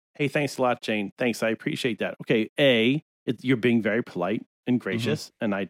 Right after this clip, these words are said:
Speaker 1: that's wonderful, and I'm sure Jane appreciates it. But don't send it to the whole group, um, because if I see seven new messages, I'm compelled to read each one, because I think, "Well, maybe there's something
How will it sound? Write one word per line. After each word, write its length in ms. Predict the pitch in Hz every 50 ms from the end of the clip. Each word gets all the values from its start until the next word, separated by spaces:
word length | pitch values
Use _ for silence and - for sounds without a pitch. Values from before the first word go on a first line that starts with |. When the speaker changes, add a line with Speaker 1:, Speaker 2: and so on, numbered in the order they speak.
| - -
Speaker 1:
that's 260 | 104 95 - - -
wonderful, 440 | 107 101 90 87 - - 104 127 160
and 100 | 147 120
I'm 80 | 101
sure 200 | - - - 117
Jane 200 | 107 - 107 101 104
appreciates 500 | 104 - - 104 - - 104 95 - -
it. 100 | - - _ _ - - - - - _
But 220 | - 151 131 123 120
don't 280 | - 156 151 165 185 180
send 240 | - - 185 180 175
it 60 | 156
to 80 | - 160
the 100 | 131 135
whole 340 | - - - 127 120 120 117
group, 400 | - - 117 107 92 - - - _ _ - _ _ _ -
um, 300 | 104 110 117 120 120 113 -
because 300 | 156 151 - 170 156 139
if 160 | - 160 143 - - -
I 240 | 147 156 165 190
see 560 | 208 - - - - 202 160 131 123 127 131 - _ _ _ _
seven 380 | - - - - 170 151 160 156
new 120 | 139 131
messages, 680 | 123 139 165 190 190 - 190 - - 113 107 101 98 -
I'm 220 | - 139 143 147
compelled 420 | - - 143 139 - 175 170 156
to 160 | - - 131 -
read 160 | - 254 277 226
each 220 | 156 123 - -
one, 180 | - 117 107 110
because 260 | 110 113 127 123 -
I 80 | 143
think, 200 | 131 - 147 143 -
"Well, 80 | 143
maybe 240 | 127 123 127 127 131
there's 120 | 127 131 -
something 340 | - 131 - - 120 110